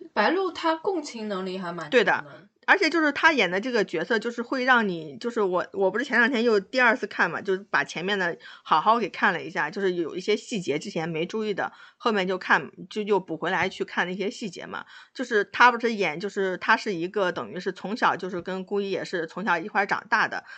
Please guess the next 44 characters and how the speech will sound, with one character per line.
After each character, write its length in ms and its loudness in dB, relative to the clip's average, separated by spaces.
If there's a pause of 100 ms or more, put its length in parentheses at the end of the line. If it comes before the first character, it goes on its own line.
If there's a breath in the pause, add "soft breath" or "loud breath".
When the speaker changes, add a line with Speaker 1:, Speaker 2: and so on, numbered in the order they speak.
(140 loud breath)
Speaker 2:
那 120 2
她 160 4
理 140 0
所 160 -2
当 140 4
然 160 2
是 100 -4
觉 160 -4
得， 300 0 (360 loud breath)
嗯， 280 -10
她 120 4
跟 200 0
顾 100 -2
一 80 -2
也 100 -2
就 120 -4
是 80 -4
要 100 0
在 180 -2
一 140 0
起 180 -10
的。 220 -10 (460 loud breath)
Speaker 1:
嗯， 140 -12
但 120 -2 (120)
这 120 -4
个， 80 4 (100)
这 140 0
个 40 -2
片 220 -2
段 100 4
我 140 4
看 220 -8
过 180 -2
也， 160 -8 (240)
也 260 0
很 200 -2
莫 180 -2
名 180 -4
其 220 -12
妙 240 -2
的， 80 6
Speaker 2:
嗯。 160 4
Speaker 1:
一 40 2
上 200 0